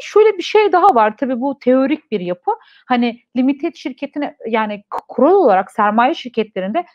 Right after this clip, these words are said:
önce sermayesine gidersin. Önce şirketin sermayesine gidilir. Sermayesinde bir şey yoksa işte ortaklara gidilir. Ortak, e, e, durum, o, o, o tarz detaylar vardır. Ancak anonim şirketinde ise sadece sermayesine gidilir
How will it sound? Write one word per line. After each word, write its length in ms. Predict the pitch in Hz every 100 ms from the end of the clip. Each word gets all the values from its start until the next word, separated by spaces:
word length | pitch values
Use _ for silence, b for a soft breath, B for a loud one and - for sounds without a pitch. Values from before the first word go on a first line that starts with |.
| b _
önce 420 | 339 415 302 330
sermayesine 880 | 370 - 233 226 233 233 240 240 262
gidersin. 360 | 175 165 -
Önce 220 | - 240 240
şirketin 480 | - 220 - 233
sermayesine 720 | 277 262 220 214 202 208 - 196
gidilir. 320 | 156 156 190 _ _
Sermayesinde 800 | _ 233 220 220 214 220 233 226 208
bir 60 |
şey 180 | 196 196
yoksa 320 | 170 - -
işte 180 | 269 -
ortaklara 580 | 196 208 208 208 208 220
gidilir. 260 | 185 160
Ortak, 480 | 311 196 202 220 214 _ b b
e, 80 | -
e, 520 | 190 180 175 - 180
durum, 260 | 175 180 196
o, 380 | - - - 285
o, 340 | 233 285 262
o 80 | 330
tarz 300 | 294 320 - _ _ _
detaylar 640 | 190 240 247 247 254 269
vardır. 400 | 240 180 190 339 - B B
Ancak 380 | - 392 427 359 - _ _ _ _ _ _ -
anonim 320 | 247 339 453
şirketinde 640 | - 254 - 233 226 202
ise 280 | 214 202 392 b b
sadece 360 | - 330 233
sermayesine 760 | 233 226 180 175 170 175 - 170
gidilir 400 | 165 156 214 -